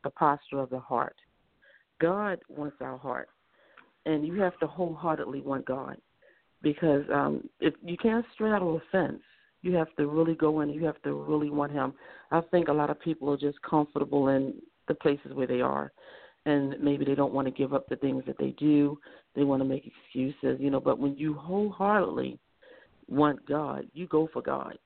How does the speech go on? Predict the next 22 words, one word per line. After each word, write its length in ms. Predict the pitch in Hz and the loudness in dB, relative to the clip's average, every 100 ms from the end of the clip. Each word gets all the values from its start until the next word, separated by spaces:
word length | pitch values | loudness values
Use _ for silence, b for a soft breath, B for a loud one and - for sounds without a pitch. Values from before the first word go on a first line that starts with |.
| _ _ _ _ _ _ | _ _ _ _ _ _
And, 260 | 135 135 135 - | -2 -2 -4 -4
and, 160 | 147 147 | -4 -2
and, 180 | 170 156 | -2 -2
I, 80 | 160 - - | -4 -8 -4
and 100 | 151 | -2
like 160 | 147 | 0
I 100 | 160 - | -2 0
said, 140 | 170 | 0
it's 120 | 151 - | 0 -2
the 80 | 156 | -4
posture. 440 | - 160 165 - 143 | 0 0 0 -2 -2
I 100 | 151 | -2
believe, 480 | 151 147 151 151 - _ _ | -2 -2 -2 -2 -6 _ _
without 340 | 139 143 147 139 | -6 -2 0 0
a 60 | |
doubt, 200 | 151 175 | 2 2
it's 120 | 147 135 | 2 -2
the 60 | |
posture 400 | - 131 131 - | 0 0 0 -4
of 60 | 127 | -6
the 60 | |
heart. 320 | 127 202 - | -4 -4 -6